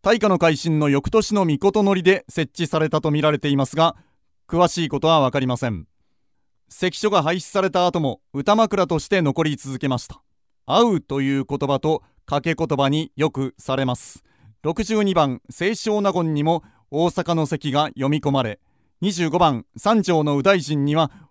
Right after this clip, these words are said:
大阪山の地名が出てきます。蝉丸、実在も生没年もはっきりしない伝説的な人物です。宇多天皇第八王子、厚実親王に仕えた雑色とも、醍醐天皇第四王子とも伝えられます。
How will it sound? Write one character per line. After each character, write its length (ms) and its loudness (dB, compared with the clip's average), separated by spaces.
大 160 0
阪 260 -2
山 180 2
の 140 0
地 120 -8
名 220 0
が 180 2
出 160 -4
て 100 -6
き 100 -8
ま 100 -6
す。 300 -16
蝉 340 0
丸、 340 2
実 320 -6
在 200 0
も 240 0
生 220 2
没 200 0
年 200 0
も 80 2
は 80 -2
っ 40 -12
き 160 -8
り 80 -4
し 100 -8
な 100 0
い 220 -4
伝 240 -2
説 240 -2
的 160 -2
な 120 2
人 220 -2
物 200 -6
で 100 -4
す。 320 -16
宇 120 -6
多 100 4
天 240 0
皇 180 0
第 200 0
八 280 -2
王 160 2
子、 240 -8
厚 300 -2
実 240 0
親 280 -2
王 200 2
に 120 0
仕 140 -12
え 140 0
た 160 0
雑 280 0
色 240 -8
と 120 -2
も、 220 -2
醍 160 2
醐 120 2
天 240 2
皇 160 2
第 260 0
四 260 2
王 220 4
子 100 -10
と 120 0
も 260 0
伝 300 -2
え 40 -2
ら 120 0
れ 80 -2
ま 100 -2
す。 300 -14